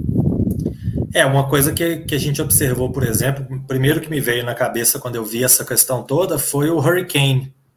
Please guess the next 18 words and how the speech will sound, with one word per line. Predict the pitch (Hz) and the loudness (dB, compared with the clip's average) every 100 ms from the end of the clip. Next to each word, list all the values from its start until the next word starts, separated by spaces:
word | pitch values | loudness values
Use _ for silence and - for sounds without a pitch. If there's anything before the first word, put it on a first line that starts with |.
| _ | _
do | 123 | -8
Denzel | 120 120 120 127 | -6 -2 0 2
Washington, | 120 117 113 110 107 101 - _ _ _ _ - | 2 0 -2 -6 -10 -14 -14 _ _ _ _ -2
que | |
é | 123 | 0
o | |
filme | 131 - 143 147 | 2 2 2 2
que, | 151 | 0
assim, | 160 - 151 107 - - _ _ _ _ | 4 4 4 -2 -6 -16 _ _ _ _
o | - | 2
cara | 165 214 | 4 6
sofreu | 214 233 - 156 147 | 4 4 2 2 0
todas | 143 220 277 | 2 4 4
as | 262 226 | 2 2
injustiças | 226 208 - - 175 160 147 | 4 4 2 0 0 0 0
do | 147 | 0
mundo, | 131 131 147 135 - | 0 0 -2 -4 -6
ele | 160 175 | -8 -8